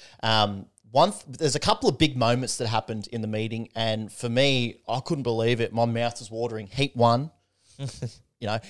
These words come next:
Speaker 1: Heat one Motorsports.
Speaker 2: Yeah.
Speaker 1: I always love watching the Heat one of any meeting. But, um, it was Max against Rowan.
Speaker 2: Yep.
Speaker 1: And I think maybe the second or third lap, they come together,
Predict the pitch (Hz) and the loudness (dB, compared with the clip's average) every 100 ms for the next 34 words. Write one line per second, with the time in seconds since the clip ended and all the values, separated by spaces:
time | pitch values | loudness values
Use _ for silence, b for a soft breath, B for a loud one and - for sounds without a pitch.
0 | - 156 139 120 120 123 113 135 135 127 | 2 4 6 4 4 2 2 2 2 2
1 | 123 120 123 135 143 123 117 113 117 - | 4 6 8 10 8 6 4 4 2 -2
2 | 113 107 113 113 110 120 117 110 113 104 | -4 0 0 0 2 2 4 2 2 0
3 | 107 131 165 b b b - 123 113 104 | 0 -4 -10 b b b -6 0 0 0
4 | 101 - - 131 123 110 135 127 - 127 | -6 -10 -4 -4 -2 2 4 4 0 0
5 | 127 110 - - - _ 127 120 151 208 | 0 0 -4 -6 -16 _ 2 4 4 2
6 | - - 107 - _ _ _ - 127 120 | -6 -4 -4 -4 _ _ _ 0 4 6
7 | 120 113 - - 135 131 131 117 - 151 | 6 2 -2 -4 0 2 2 2 2 4
8 | 151 131 - 139 123 131 131 - 120 - | 2 0 2 2 4 4 4 2 0 2
9 | 139 107 127 135 101 | 0 2 4 4 2